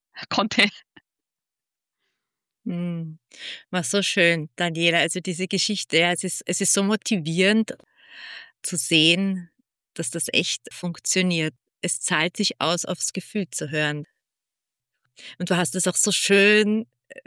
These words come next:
Speaker 2: beschrieben, dass man da gar nichts mehr <laughs> jetzt dazugeben kann. Ja, danke, Daniela. Danke, dass du das geteilt hast,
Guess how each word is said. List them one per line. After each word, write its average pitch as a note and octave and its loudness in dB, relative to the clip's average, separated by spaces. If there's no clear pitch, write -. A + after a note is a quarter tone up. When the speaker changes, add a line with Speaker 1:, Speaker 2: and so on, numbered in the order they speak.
Speaker 2:
beschrieben, A3 2
dass - -6
man F#3 -4
da F3+ 2
gar E3+ 2
nichts - -6
mehr E3+ 0
<laughs> B3+ 0
jetzt - 2
dazugeben F#3 2
kann. D#3 -4
Ja, G3+ 6
danke, A3 2
Daniela. E3 0
Danke, F#3+ 2
dass F#3+ -4
du F#3 -8
das - -4
geteilt D#3 -2
hast, - -4